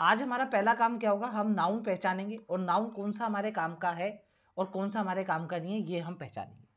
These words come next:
ठीक है, दूसरा काम हम ये करेंगे आज की क्लास में, हम एडवर्ब को जानेंगे। भाई एडवर्ब क्या होता है और एडवर्ब का काम क्या होता है, फिर हम जानेंगे एडजेक्टिव क्या होता है। देखो ये बहुत इंपॉर्टेंट है, अगर आप ये सब चीज़ें सीख जाएंगे आज,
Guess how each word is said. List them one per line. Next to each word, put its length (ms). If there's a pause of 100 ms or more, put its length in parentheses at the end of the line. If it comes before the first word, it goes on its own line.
ठीक 120
है, 140 (300)
दूसरा 380
काम 220
हम 140
ये 100
करेंगे 380
आज 220
की 140
क्लास 300
में, 80 (340)
हम 300
एडवर्ब 460
को 100
जानेंगे। 520
भाई 220
एडवर्ब 440
क्या 120
होता 180
है 60
और 160
एडवर्ब 400
का 100
काम 240
क्या 120
होता 180
है, 60 (440)
फिर 120
हम 140
जानेंगे 560
एडजेक्टिव 560
क्या 100
होता 220
है। 120 (640)
देखो 420
ये 260
बहुत 280
इंपॉर्टेंट 500
है, 200 (100)
अगर 220
आप 160
ये 100
सब 200
चीज़ें 260
सीख 220
जाएंगे 300
आज, 160